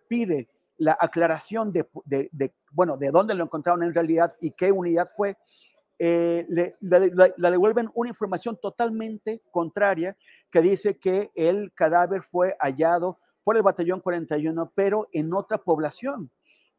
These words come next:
ocho kilómetros al norte, en Mezca-, en Mezcatlapa. Eso significa que hay una simulación que el cadáver fue trasladado. O sea, hay que preguntarse quién lo mató, por qué con esta hazaña tan especial, pero también por qué lo trasladan y por qué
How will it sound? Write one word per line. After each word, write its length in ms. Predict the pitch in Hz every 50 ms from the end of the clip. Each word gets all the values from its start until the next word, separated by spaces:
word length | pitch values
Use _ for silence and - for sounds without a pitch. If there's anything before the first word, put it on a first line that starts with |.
| _
ocho 300 | - 220 240 240 - 247
kilómetros 460 | - - 175 185 190 175 - 165 - -
al 160 | 143 147 143
norte, 480 | 151 156 160 151 - _ 185 170 - _
en 180 | - 156 151 147
Mezca-, 480 | 151 151 147 - - _ _ 170 - _ _
en 180 | - 160 151 151
Mezcatlapa. 680 | 156 147 135 - 147 - - 160 156 - - 127 117 _ _ _ _ _ _ _
Eso 240 | - 226 - 269 247
significa 560 | - 233 214 202 - - 214 208 - 220 214
que 160 | - - 170
hay 240 | 156 160 180 190 202
una 100 | 202 196
simulación 640 | 175 - 190 170 160 156 151 139 - - 208 220 175
que 120 | - 175
el 100 | 160 151
cadáver 360 | - 156 156 165 165 160 170
fue 200 | - - - 160
trasladado. 720 | 156 - 160 151 - 160 160 160 185 190 190 185 196 196 - _ _ _ - - _ -
O 100 | - 156
sea, 200 | - 165 156 165 -
hay 100 | 151 170
que 140 | 165 - 175
preguntarse 480 | - 165 165 160 156 170 160 - 165 -
quién 260 | _ - 208 208 208
lo 80 | 196
mató, 320 | 180 180 170 - - 190 175
por 180 | - - 139
qué 100 | - 190
con 180 | - - 165 165
esta 220 | 175 160 - 180
hazaña 380 | 165 - - 180 175 175 170 170
tan 300 | - _ 170 170 175 175
especial, 640 | 170 160 - - 190 170 - 190 190 185 196 202 - _ _ - - - _
pero 140 | - 156 151
también 400 | - 170 160 160 170 190 196 -
por 240 | _ - 165 135 -
qué 140 | - 254 269
lo 180 | 262 240 220 -
trasladan 640 | - 170 160 151 170 170 156 156 175 196 185 - _
y 120 | 165 139
por 260 | - - 147 143 139
qué 300 | - - 185 196 214 208